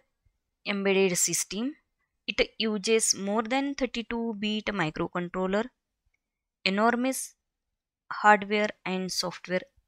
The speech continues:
complexity, constraints by the processing speed available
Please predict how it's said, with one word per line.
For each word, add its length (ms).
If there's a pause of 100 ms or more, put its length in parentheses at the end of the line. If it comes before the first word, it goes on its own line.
(240)
complexity, 760 (560)
constraints 840
by 240
the 220
processing 680
speed 420 (160)
available 560